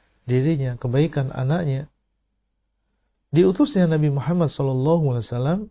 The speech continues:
adalah sebab doa Nabi Ibrahim alaihissalam. Sehingga dalam sebuah hadis, Nabi sallallahu alaihi wasallam mengatakan,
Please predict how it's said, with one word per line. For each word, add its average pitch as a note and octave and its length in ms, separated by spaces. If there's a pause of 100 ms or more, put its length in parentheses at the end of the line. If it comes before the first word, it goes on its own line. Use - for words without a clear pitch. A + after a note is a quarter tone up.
(680)
adalah C#3 320
sebab C3 480 (560)
doa C3+ 720 (880)
Nabi C3 320
Ibrahim B2 400
alaihissalam. A2+ 560 (2500)
Sehingga B2+ 320
dalam A#2 160
sebuah A2 320
hadis, D3+ 240 (320)
Nabi C3+ 240
sallallahu C3 640
alaihi A2 80
wasallam B2 240
mengatakan, A2 480